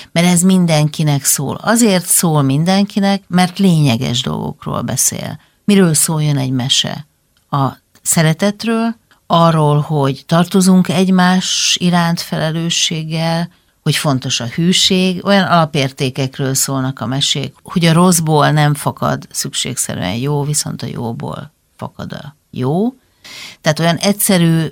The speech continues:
mégis maguktól nem mindig értetődő következtetésekre is gondoljunk, ezt várjuk a mesétől.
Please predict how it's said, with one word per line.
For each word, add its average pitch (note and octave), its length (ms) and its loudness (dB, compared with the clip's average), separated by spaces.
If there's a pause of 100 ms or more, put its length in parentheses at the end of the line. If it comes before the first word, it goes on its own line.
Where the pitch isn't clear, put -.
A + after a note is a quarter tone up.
(140)
mégis D#3+ 320 -2
maguktól D3 840 0 (260)
nem F3+ 320 6
mindig C#3+ 320 4
értetődő C3+ 880 -4
következtetésekre - 1080 -6
is A#2+ 120 -6
gondoljunk, E3 440 0
ezt - 240 0
várjuk - 440 -6
a - 60 -8
mesétől. - 760 -6